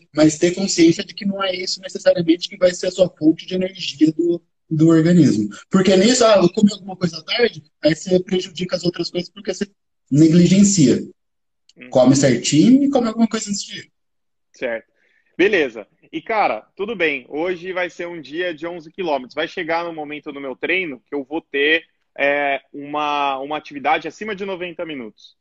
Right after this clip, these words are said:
Speaker 2: né? Então, eu vou, vou correr, não sei, trinta quilômetros. E aí, qual que é o ideal? Aqueles gelzinhos de carboidrato? O que que você recomenda realmente pra que,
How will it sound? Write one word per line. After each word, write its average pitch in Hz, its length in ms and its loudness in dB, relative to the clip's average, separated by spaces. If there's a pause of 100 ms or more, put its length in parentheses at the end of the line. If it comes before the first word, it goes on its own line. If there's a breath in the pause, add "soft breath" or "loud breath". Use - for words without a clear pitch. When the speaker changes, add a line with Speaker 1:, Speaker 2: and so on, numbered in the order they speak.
(420)
Speaker 2:
né? 123 240 -8 (260)
Então, 131 280 -6
eu 135 100 -4
vou, 143 520 2
vou 135 120 -8
correr, 143 400 -6
não 139 120 -14
sei, 123 160 -12
trinta 156 520 -10 (120)
quilômetros. 135 640 -6
E 156 100 -4
aí, 180 380 -2 (260)
qual 196 220 0
que 208 100 -8
é - 20 -4
o 190 80 -2
ideal? 147 480 -4
Aqueles 151 380 -12
gelzinhos 143 520 -12
de 135 80 -18
carboidrato? 139 680 -2
O - 40 -20
que 190 100 -8
que - 80 -16
você 196 240 -8
recomenda 160 640 -8
realmente 143 480 -12
pra 143 180 -4
que, 139 280 -8